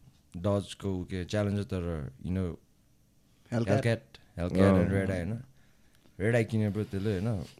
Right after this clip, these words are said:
Speaker 1: ब्रो, म चाहिँ
Speaker 3: कति जस्तो लिन्छ डलर्समा चाहिँ?
Speaker 1: It'll take around ninety thousand dollars।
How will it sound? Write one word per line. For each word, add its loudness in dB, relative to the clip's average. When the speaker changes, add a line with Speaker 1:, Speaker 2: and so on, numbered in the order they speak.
Speaker 1:
ब्रो, -4
म -2
चाहिँ -8
Speaker 3:
कति 12
जस्तो 12
लिन्छ 12
डलर्समा 10
चाहिँ? 0
Speaker 1:
It'll 0
take 2
around 2
ninety 2
thousand -6
dollars। -8